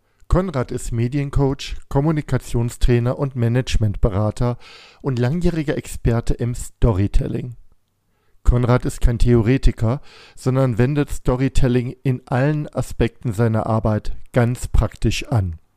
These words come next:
Ich erinnere mich noch lebhaft an einen Abend in Berlin,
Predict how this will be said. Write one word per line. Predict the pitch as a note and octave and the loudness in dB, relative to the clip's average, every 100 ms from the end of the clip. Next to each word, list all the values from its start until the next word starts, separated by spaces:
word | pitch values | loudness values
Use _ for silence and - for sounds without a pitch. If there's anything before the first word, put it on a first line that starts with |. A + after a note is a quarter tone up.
| _ _ _ _ _ - _ - | _ _ _ _ _ -20 _ -2
Ich | - - | 2 4
erinnere | C#3+ E3+ | 4 2
mich | D3+ - | 0 0
noch | D3 | 2
lebhaft | B2+ C3+ F#3+ - A2 - - | 2 2 2 2 0 0 -4
an | A#2+ | -2
einen | A#2+ A#2+ A#2+ - | -2 -2 -6 -4
Abend | B2+ B2 D3+ C#3+ | 0 2 0 -4
in | - C3 | -4 0
Berlin, | C3 A#2+ G2 F#2 E2+ | 0 2 0 -2 -6